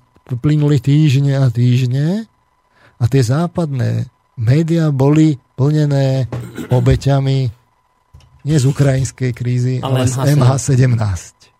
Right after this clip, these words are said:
Speaker 1: Na, teraz už môžeme po, s odstupom času povedať cui bono,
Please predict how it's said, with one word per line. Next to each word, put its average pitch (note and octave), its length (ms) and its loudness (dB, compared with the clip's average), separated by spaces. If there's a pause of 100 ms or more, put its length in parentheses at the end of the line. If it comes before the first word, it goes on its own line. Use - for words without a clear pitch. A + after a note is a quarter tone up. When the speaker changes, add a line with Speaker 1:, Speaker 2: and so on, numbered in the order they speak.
(2750)
Speaker 1:
Na, C3 480 0 (1080)
teraz C#3 300 2
už C3 80 2
môžeme D#3 480 2 (180)
po, C3+ 220 -2
s B2+ 180 -8
odstupom B2+ 460 0
času B2 320 0
povedať B2 400 0
cui B2+ 160 -2
bono, A#2+ 480 -2